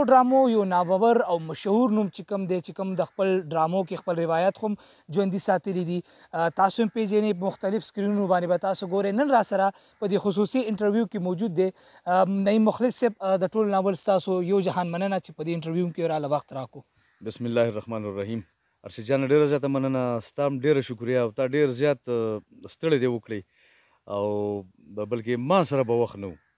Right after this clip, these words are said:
Speaker 2: نو زه په دې بخښنه غواړم چې ته مې ډېر په عذاب کړې. <laughs>
Speaker 1: مهرباني جي، مهرباني. آه، مخلص صاحب، ټول نه آغاز به دا کو-، دا راته ووایي چې اخرنۍ ډرامه مو کومه کړې ده او په څه موضوع باندې وه، هغه را سره لږه شریکه کړئ.
Speaker 2: آخري ډرامه چې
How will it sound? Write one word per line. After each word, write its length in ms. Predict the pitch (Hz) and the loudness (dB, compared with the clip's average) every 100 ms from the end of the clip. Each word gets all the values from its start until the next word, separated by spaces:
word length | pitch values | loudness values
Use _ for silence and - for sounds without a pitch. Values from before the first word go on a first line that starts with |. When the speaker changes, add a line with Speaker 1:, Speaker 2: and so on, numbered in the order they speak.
| _ _ 110 | _ _ -10
Speaker 2:
نو 60 | 127 | -2
زه 80 | 156 147 | -2 0
په 60 | 156 | 4
دې 240 | 185 175 147 | 6 4 2
بخښنه 260 | 143 170 151 | -2 -2 2
غواړم 240 | 160 147 127 | 2 2 -2
چې 60 | 123 | -6
ته 60 | 151 | -4
مې 100 | 135 | 0
ډېر 120 | 120 | -2
په 80 | - | -4
عذاب 220 | 104 104 - | -6 -6 -8
کړې. 120 | 104 - 135 131 | -14 -12 -6 -6
<laughs> 200 | - 117 | -4 -4
Speaker 1:
مهرباني 340 | 190 190 190 170 | -2 -2 -2 -2
جي، 80 | 170 - - 185 | -4 -8 -10 -2
مهرباني. 320 | 190 202 208 208 220 | 4 4 4 2 4
آه، 160 | 226 233 | 6 4
مخلص 340 | 254 262 320 - | -2 -2 -2 2
صاحب، 120 | 226 208 185 | 0 0 -4
ټول 120 | 269 247 | -2 0
نه 40 | 220 | 2
آغاز 180 | 240 190 | 0 0
به 80 | 208 | 2
دا 80 | 208 - | 2 0
کو-، 160 | 214 180 165 | -4 -2 0
دا 80 | 196 | 2
راته 180 | 196 208 | 0 0
ووایي 180 | 196 185 | 0 0
چې 80 | 175 - | -4 -8
اخرنۍ 680 | - 170 165 175 190 190 160 | -10 -8 -6 -2 -2 -2 -4
ډرامه 320 | 151 156 165 175 | -2 0 2 0
مو 80 | 170 156 - | -2 -4 -2
کومه 160 | 185 170 | -2 -2
کړې 180 | 170 160 151 | -4 -2 -2
ده 60 | 151 | -2
او 100 | 147 147 | -4 -6
په 40 | |
څه 200 | - 202 175 | -2 0 2
موضوع 200 | 156 160 | 0 0
باندې 240 | 151 143 151 151 | -2 -2 -2 -2
وه، 80 | 143 - - - | -4 -8 -16 -4
هغه 120 | 180 170 | 0 0
را 20 | - | 0
سره 160 | 139 | -4
لږه 160 | 139 131 - | -6 -10 -12
شریکه 260 | 127 127 | -12 -14
کړئ. 180 | 120 - _ _ _ 117 | -20 -20 _ _ _ -8
Speaker 2:
آخري 240 | 139 175 | -2 0
ډرامه 300 | 170 165 170 | 4 4 2
چې 60 | 165 | -2